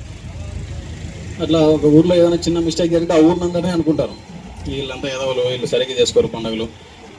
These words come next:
మంచి సాంప్రదాయంగా చేసుకోరు, అన్ని పండుగల్ని తప్పుదారి పట్టిస్తా ఉన్నారు, సాంప్రదాయాలు తప్పుదారి పట్టిస్తారని చెప్పేసి అనవసరమైన లూజ్ టాక్ వస్తుంది మనకు. మన గ్రామం నుంచి చెడ్డ పేరు పోయిందంటే మనకే చెడ్డ పేరు. అది అక్కడ ఉన్న లీడర్లకు కానీ,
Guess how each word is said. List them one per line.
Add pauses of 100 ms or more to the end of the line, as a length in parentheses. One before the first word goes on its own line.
(160)
మంచి
సాంప్రదాయంగా
చేసుకోరు,
అన్ని
పండుగల్ని (380)
తప్పుదారి
పట్టిస్తా
ఉన్నారు,
సాంప్రదాయాలు
తప్పుదారి
పట్టిస్తారని
చెప్పేసి (840)
అనవసరమైన (420)
లూజ్
టాక్
వస్తుంది
మనకు.
మన
గ్రామం
నుంచి
చెడ్డ
పేరు
పోయిందంటే (720)
మనకే
చెడ్డ
పేరు.
అది
అక్కడ
ఉన్న
లీడర్లకు
కానీ,